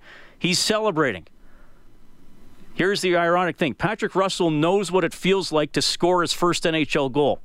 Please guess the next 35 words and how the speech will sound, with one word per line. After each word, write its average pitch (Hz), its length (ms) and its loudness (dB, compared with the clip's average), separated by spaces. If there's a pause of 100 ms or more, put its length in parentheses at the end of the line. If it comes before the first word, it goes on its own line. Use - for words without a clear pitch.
even 151 220 0
though 143 140 2
he 131 120 -2
has 123 160 0
now 127 160 0
not 123 240 -2
technically 113 460 -2
actually 104 320 -4
scored 127 340 -2
it. - 140 -18
It 104 80 -4
was 127 160 -2
taken 139 320 -2
off 113 320 -2
the, 104 260 -2
off 113 220 -4
the 90 80 -10
sheet. - 300 -6 (1700)
Goaltender 214 640 2
interference. 156 640 0 (680)
Was 202 260 2
it 220 120 -2
severe? 220 540 2 (260)
I 254 120 2
didn't 131 240 0
think 117 220 -2
so. 113 320 0 (1120)
Was 180 300 2
Markstrom 185 640 0
jostled 180 640 0
by 214 180 2
an 208 100 0
Oiler 214 320 4
or 196 80 4
two? 220 380 0